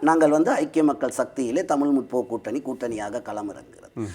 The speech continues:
Speaker 1: அவ்வாறு இறங்கிய போது எங்கள் மக்கள் எங்கள் மீது நம்பிக்கை வைத்து கடந்த முறை போலவே ஆறு உறுப்பினர்களுக்கும் வாக்களித்தார்கள். அவை மக்கள் வந்து மிக தெளிவாக மக்களுக்கு தெரியும், நாங்கள் ஆட்சி கதிரையிலே அமரப்போவது இல்லை, எதிர்க்கட்சியிலே தான் நாங்கள் என்ன செய்ய போறோம்,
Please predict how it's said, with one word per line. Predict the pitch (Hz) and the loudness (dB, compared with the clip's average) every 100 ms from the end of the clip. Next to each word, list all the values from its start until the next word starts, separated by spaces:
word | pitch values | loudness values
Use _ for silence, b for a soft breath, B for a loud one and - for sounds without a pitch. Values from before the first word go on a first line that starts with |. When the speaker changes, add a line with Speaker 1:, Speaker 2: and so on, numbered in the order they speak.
| B | B
Speaker 1:
அவ்வாறு | - 151 190 240 262 233 | 6 8 10 12 12 10
இறங்கிய | 165 143 131 120 | 8 6 4 -2
போது | 113 110 107 110 | -2 -4 -4 -6
எங்கள் | 117 120 123 | -4 -2 -2
மக்கள் | 117 107 - 104 104 - | -2 -6 -6 -6 -6 -10
எங்கள் | 117 127 120 | -6 -4 -2
மீது | 127 127 | -2 -2
நம்பிக்கை | 117 113 123 - 110 | -4 -2 -6 -4 -8
வைத்து | 101 92 - 90 - b b _ - | -6 -10 -14 -16 -18 b b _ -2
கடந்த | 113 139 190 196 | 4 6 8 6
முறை | 196 190 | 8 6
போலவே | 175 165 156 160 | 6 4 6 8
ஆறு | 151 143 156 | 8 8 8
உறுப்பினர்களுக்கும் | 139 143 147 131 120 117 104 196 - - _ _ _ | 4 0 0 -2 -2 -4 -2 -6 -6 -20 _ _ _
வாக்களித்தார்கள். | - 330 277 101 - 67 53 53 b b | -4 -2 -4 -8 -8 -12 -12 -20 b b
அவை | - 202 220 | 2 6 8
மக்கள் | 175 - - 247 226 - 170 | 8 6 4 2 2 -10 -8
வந்து | 165 180 208 294 | 2 4 4 0
மிக | 220 196 | 2 2
தெளிவாக | 226 240 240 240 233 202 | 4 4 6 8 8 8
மக்களுக்கு | 190 190 190 160 | 6 6 4 4
தெரியும், | 156 175 233 | 2 2 2
நாங்கள் | 202 190 | 4 8
ஆட்சி | 180 180 | 8 4
கதிரையிலே | 202 190 185 190 185 | 2 2 2 2 4
அமரப்போவது | 226 359 302 190 202 339 - b b b | 4 4 2 0 0 -4 -12 b b b
இல்லை, | - 277 107 87 | 0 2 2 -2
எதிர்க்கட்சியிலே | 139 175 208 202 - 202 202 | 0 0 4 2 2 -2 2
தான் | 196 | 4
நாங்கள் | 190 185 185 | 4 4 4
என்ன | 185 | 2
செய்ய | 190 190 | 2 0
போறோம், | 180 185 196 339 | 0 2 4 2